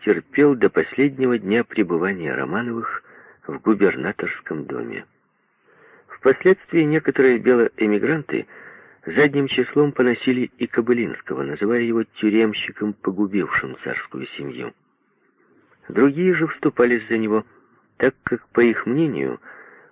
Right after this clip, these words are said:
он сделал для Романовых всё, что было в его силах. В частности, взял его под защиту Соколов. Он включил в свою книгу показания,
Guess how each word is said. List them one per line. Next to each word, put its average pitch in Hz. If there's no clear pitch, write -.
он 156
сделал 139
для 110
Романовых 120
всё, 151
что -
было 117
в 90
его 78
силах. -
В -
частности, 143
взял 127
его 117
под 101
защиту 101
Соколов. 104
Он 151
включил 151
в -
свою 131
книгу 127
показания, 71